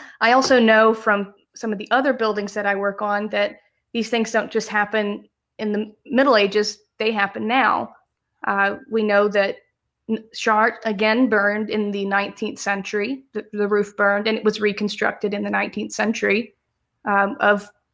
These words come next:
of a steel frame inside. Um, the Cathedral of Reims was bombed in nineteen fourteen during the World War.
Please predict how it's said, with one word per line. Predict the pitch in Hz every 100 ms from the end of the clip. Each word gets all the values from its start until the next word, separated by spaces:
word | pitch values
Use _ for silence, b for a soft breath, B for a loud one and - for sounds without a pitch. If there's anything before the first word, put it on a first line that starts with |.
| -
of | 220 202
a |
steel | 196 - 214
frame | 202 - 233 202 202
inside. | 202 196 196 - 202 - _ _ _ _
Um, | 214 196 196 196 -
the |
Cathedral | 214 220 226 208 196
of | 185
Reims | 202 208 294 - - -
was | 214 202
bombed | 196 202 196 208 233 254 -
in | 214 202
nineteen | 202 202 202
fourteen | 196 202 208 - 226 233 247
during | 220 202
the | 202
World | 196 202 196
War. | 202 202 254 262